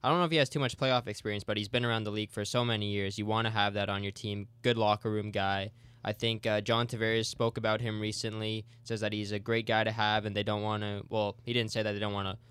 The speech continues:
lose him, but I think he kind of referenced that he doesn't want him to be the guy to, to,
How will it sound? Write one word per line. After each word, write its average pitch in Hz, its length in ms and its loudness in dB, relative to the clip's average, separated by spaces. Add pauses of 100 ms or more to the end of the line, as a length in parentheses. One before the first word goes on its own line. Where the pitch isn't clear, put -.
(120)
lose 135 280 4
him, 101 260 -2 (300)
but 113 120 2
I 107 80 6
think 110 240 -2
he 110 120 -6
kind 107 280 0
of 101 280 -2
referenced 104 480 0
that 98 260 0
he 117 80 -4
doesn't 101 300 -2
want 95 220 -2
him 101 220 -4
to 98 60 -6
be 98 140 -4
the 101 100 -4
guy 98 300 2
to, 95 220 -4 (340)
to, 110 220 0